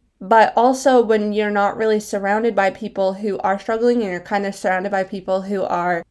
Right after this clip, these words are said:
unexpectedly becoming pregnant or getting pregnant as soon as they start trying, it can be a little bit hard for you to, like, kind of grasp the fact that you're not the only one <laughs> struggling,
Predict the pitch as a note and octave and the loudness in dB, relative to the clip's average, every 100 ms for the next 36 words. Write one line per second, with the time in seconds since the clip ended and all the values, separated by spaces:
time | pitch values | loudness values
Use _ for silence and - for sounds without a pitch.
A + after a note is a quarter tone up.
0 | _ _ _ _ _ G#3 F#3+ - - D#4 | _ _ _ _ _ 2 2 -4 -2 0
1 | A#3+ A3 G#3+ A3 A#3 G#3+ G#3+ G#3+ G#3+ G#3 | 0 -2 -6 -4 -2 -2 -4 -4 -4 -4
2 | G3+ G3 - F#3+ F#3 F3 E3+ F#3+ F#3 F3+ | -4 -6 -8 -2 0 0 -2 -6 -6 -4
3 | F#3+ F#3 F3+ F3+ F3+ F3+ F#3+ F3 F3 E3+ | -4 -2 -4 -4 -6 -8 -8 -8 -6 -8
4 | F3+ F3 - C4+ C4 B3+ B3 B3 - _ | -4 -6 -2 0 2 2 0 -4 -8 _
5 | _ A#3+ C4 B3 C#4 C#4 B3 A#3 A3+ G#3+ | _ -4 0 0 0 2 2 2 2 -2
6 | A3 - G3+ G#3 - A3 G3+ - G#3+ F#3 | -4 0 0 0 -2 -4 -6 -6 -4 -4
7 | - - _ _ _ - A3 G#3+ F3+ F#3+ | -6 -18 _ _ _ -10 -6 -4 -4 0
8 | F3+ F#3+ G3+ - - A3+ A3 A#3+ A#3+ A#3+ | 2 2 -2 -14 -8 -8 -2 0 0 -4
9 | - A#3+ A#3 A#3 A#3 A3+ A3+ A3+ A3 A3 | -4 -2 0 -2 0 -2 -2 -2 0 -2
10 | A3 A3 A3 - B3 B3 B3+ B3 B3 C4 | -2 -4 -8 -4 -2 4 6 8 6 0